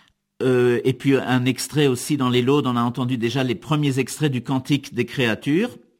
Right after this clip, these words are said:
Eh bien voilà le baiser au lépreux, et du point de vue de la trame, euh, de l'opéra,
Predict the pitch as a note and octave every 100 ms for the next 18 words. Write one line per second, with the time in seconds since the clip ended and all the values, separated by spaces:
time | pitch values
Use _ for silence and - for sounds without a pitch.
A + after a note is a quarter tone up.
0 | _ _ C#3 B2 C#3 A#2+ D#3 E3 G3 G3
1 | - C3 B2 C#3 D#3+ F#3 F3+ C3 A#2 -
2 | F3 G3 C3+ B2+ D3 E3 C#3+ D#3+ C#3+ B2
3 | B2 - F#3 G3+ B2+ A#2 A#2+ - - -
4 | _ _ B2 A#2+ A2+ A2 B2+ D3+ D3+ C#3
5 | A#2+ D3+ G#3